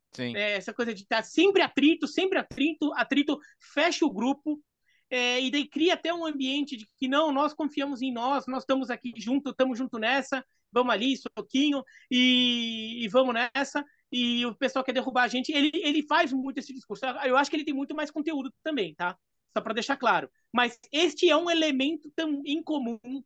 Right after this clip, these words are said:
Speaker 2: vai, entre, eh, a, a, a passagem do Dunga na seleção e a passagem do Luiz Henrique na, na seleção espanhola.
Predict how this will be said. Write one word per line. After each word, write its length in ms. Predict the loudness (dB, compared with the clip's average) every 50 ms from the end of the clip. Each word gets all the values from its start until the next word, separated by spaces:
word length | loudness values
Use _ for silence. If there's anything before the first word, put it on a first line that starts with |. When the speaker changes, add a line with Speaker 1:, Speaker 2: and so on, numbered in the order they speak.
| _ _ _ _
Speaker 2:
vai, 260 | -2 0 2 2 2 0
entre, 840 | -2 -6 -8 -8 -6 -8 -6 -4 -2 0 0 2 2 0 -2 -4 -8
eh, 40 | -14 _ _ _ _ _ _ -4 0
a, 80 | 0
a, 680 | 0 2 0 -2 -2 -2 -2 -2 -4 -4 -4 -4 -4 -4
a 40 | -2
passagem 400 | -2 -2 -2 -2 -2 -4 -4 -4
do 80 | -6 -6
Dunga 180 | -6 -4 -4 -4
na 80 | -4
seleção 460 | -4 -4 -6 -6 -4 -4 -4 -2 -2 0
e 60 | -2
a 60 | -2
passagem 420 | -2 -2 -6 -6 -6 -8 -6 -6 -4
do 40 | -4
Luiz 140 | -4 -4 -2
Henrique 380 | -2 -2 -2 -4 -6 -6 -4 -2
na, 340 | 0 0 0 0 0 -2
na 80 | -2 -4
seleção 300 | -6 -6 -8 -6 -6 -6
espanhola. 480 | -2 0 0 2 4 2 2 2 -2